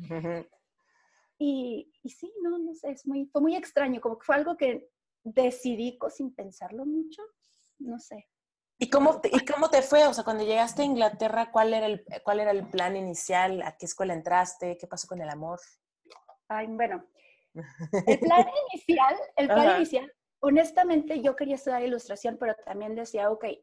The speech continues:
Speaker 2: solamente mis ahorros me alcanzan para un año.
Speaker 1: Ujú.
Speaker 2: No me alcanza para más". O sea, también la carrera era de tres años. Decía, "Ok, o sea, creo que un año tal vez va a ser suficiente como para darme una idea todavía más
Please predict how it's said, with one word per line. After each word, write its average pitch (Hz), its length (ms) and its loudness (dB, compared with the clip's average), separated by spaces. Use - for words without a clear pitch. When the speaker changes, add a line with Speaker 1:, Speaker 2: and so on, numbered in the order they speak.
Speaker 2:
solamente 294 680 0
mis 247 180 -6
ahorros 254 360 -2
me 214 160 -8
alcanzan 240 500 -4
para 208 240 2
un 220 120 -2
año. 175 280 -6
Speaker 1:
Ujú. 147 360 -16
Speaker 2:
No 262 120 2
me 294 80 4
alcanza 269 300 2
para 196 140 0
más". - 240 -8
O 190 40 -14
sea, 220 140 -2
también 214 320 -4
la 247 120 -2
carrera 247 300 -4
era 302 120 0
de 214 80 0
tres 220 260 -6
años. 247 420 -4
Decía, 330 280 4
"Ok, 403 100 0
o 254 140 2
sea, 240 480 4
creo 294 480 4
que 240 240 2
un 262 220 2
año 269 380 0
tal 254 160 -2
vez 262 180 0
va 262 100 0
a 262 60 -2
ser 262 200 -4
suficiente 240 680 -6
como 208 220 -4
para 196 240 -2
darme 311 380 0
una 285 180 4
idea 254 280 -4
todavía 226 340 -6
más 226 840 -4